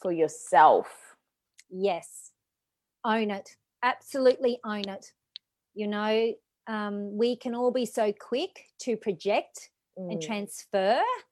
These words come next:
Speaker 1: Mm,
Speaker 2: But to
Speaker 1: mm.
Speaker 2: actually sit back and go, "This is how I'm feeling. You know, this is really
Speaker 1: Yeah.
Speaker 2: crappy and I really don't like it." To
Speaker 1: Yeah.
Speaker 2: actually sit in that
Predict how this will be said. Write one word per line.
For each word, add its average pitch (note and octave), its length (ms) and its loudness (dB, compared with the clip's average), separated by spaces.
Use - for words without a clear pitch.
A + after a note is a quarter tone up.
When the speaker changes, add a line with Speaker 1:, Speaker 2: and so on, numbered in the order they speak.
Speaker 1:
Mm, F3 440 -6
Speaker 2:
But A#3+ 160 2
to C4 80 -4
Speaker 1:
mm. - 60 -2
Speaker 2:
actually C4 340 -2
sit A#3+ 280 -2
back A#3 200 -4
and A#3 120 -6
go, A3+ 220 -2
"This F#4+ 180 -2
is A4+ 160 -4
how E4 240 4
I'm G#3+ 260 0
feeling. F3+ 520 -4
You A#3+ 120 -4
know, D4 120 0
this F4+ 200 0
is C4+ 160 6
really C4+ 300 4
Speaker 1:
Yeah. - 180 -6
Speaker 2:
crappy G3 380 2
and D4+ 140 2
I E4+ 80 6
really E4 520 4
don't C4+ 320 2
like F3+ 360 -4
it." - 260 -16
To - 60 -2
Speaker 1:
Yeah. - 60 0
Speaker 2:
actually E4 300 -2
sit - 380 -4
in D4+ 140 -2
that C4 180 0